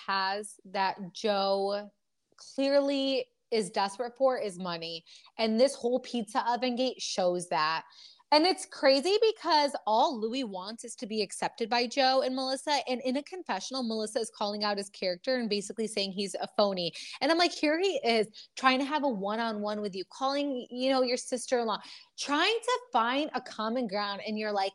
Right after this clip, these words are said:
"Yeah, you're just talking crap about him in a confessional. And it's so disgusting. You're such a vile human being, Melissa. You cried when Teresa would do that to you."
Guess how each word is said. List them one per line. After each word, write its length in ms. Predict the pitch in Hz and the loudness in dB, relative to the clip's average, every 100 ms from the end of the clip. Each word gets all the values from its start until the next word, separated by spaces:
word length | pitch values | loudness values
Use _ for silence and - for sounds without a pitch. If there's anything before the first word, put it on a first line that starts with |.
| - | -2
"Yeah, 320 | 185 175 151 - - - | 0 2 0 -4 -20 -2
you're 120 | 226 | 0
just 160 | 277 - | 2 4
talking 260 | 349 349 | 2 2
crap 280 | - - - | 0 4 4
about 220 | 311 247 262 | 4 2 0
him 120 | 262 | -4
in 100 | 269 | -4
a 40 | |
confessional. 600 | 262 294 285 349 370 285 | -6 -6 -2 -2 -2 -6
And 100 | 240 | -4
it's 340 | 254 254 - - | -8 -10 -12 -10
so 360 | 262 254 277 262 | -2 0 0 -2
disgusting. 880 | 262 - - - 247 240 240 240 208 | -6 -8 -14 -8 -4 -4 -4 -6 -6
You're 120 | 208 | -8
such 320 | 208 233 - | -6 -6 -2
a 120 | 220 170 160 | -2 -4 2
vile 480 | 202 208 240 247 226 - - - | 8 10 8 6 2 -8 -18 -18
human 640 | - - 262 277 269 247 214 | -14 4 8 8 8 4 2
being, 300 | 254 269 254 | 2 4 2
Melissa. 480 | 240 247 247 262 190 - - | 2 0 4 2 2 -4 -6
You 160 | 233 254 | -2 -2
cried 580 | - - 262 254 302 | -4 2 6 8 8
when 180 | 311 285 | 6 0
Teresa 480 | 269 - 262 269 269 | -2 -2 0 0 0
would 200 | 247 214 | 0 -2
do 180 | 233 262 | -2 2
that 260 | 254 240 208 | 2 2 -2
to 120 | 254 | -8
you." 340 | 226 220 202 | -4 -2 -2